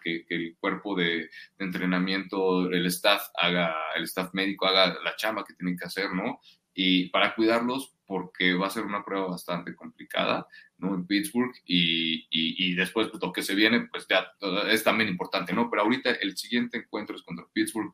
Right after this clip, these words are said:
hay que prepararse contra él. Los Raiders, obviamente, lo saben, saben que tienen las armas para hacerlo, tanto la ofensa como la defensiva,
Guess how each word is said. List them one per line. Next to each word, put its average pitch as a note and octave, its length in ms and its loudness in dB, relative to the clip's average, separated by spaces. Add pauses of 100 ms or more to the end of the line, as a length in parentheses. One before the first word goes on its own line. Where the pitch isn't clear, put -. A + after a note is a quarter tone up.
(320)
hay G#2 160 4
que A2 80 -2
prepararse F2+ 540 0
contra E2+ 360 0
él. G#2+ 160 0 (280)
Los E2 180 -8
Raiders, G2 380 2
obviamente, F2+ 420 0
lo D#2 100 -8
saben, G2 320 0
saben G#2 280 -2
que - 80 -14
tienen E2 240 -4
las D2 180 -10
armas D#2+ 220 -6
para D2+ 160 -8
hacerlo, F#2+ 300 -6
tanto D2+ 220 -8
la D#2 80 -6
ofensa F2+ 280 -4
como D#2 160 -14
la D2+ 60 -10
defensiva, G2 580 0